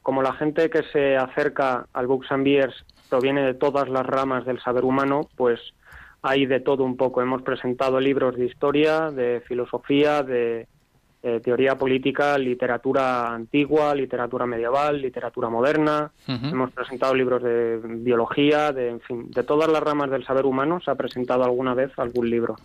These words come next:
Speaker 2: Ujú.
Speaker 1: También libros, pues incluso ediciones del siglo dieciséis o del diecisiete, del dieciocho,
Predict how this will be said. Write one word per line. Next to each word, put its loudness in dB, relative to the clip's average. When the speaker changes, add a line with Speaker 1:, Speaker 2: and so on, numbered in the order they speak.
Speaker 2:
Ujú. 0
Speaker 1:
También 0
libros, 2
pues -2
incluso 0
ediciones 0
del -2
siglo 2
dieciséis 0
o -4
del -2
diecisiete, 0
del 0
dieciocho, 0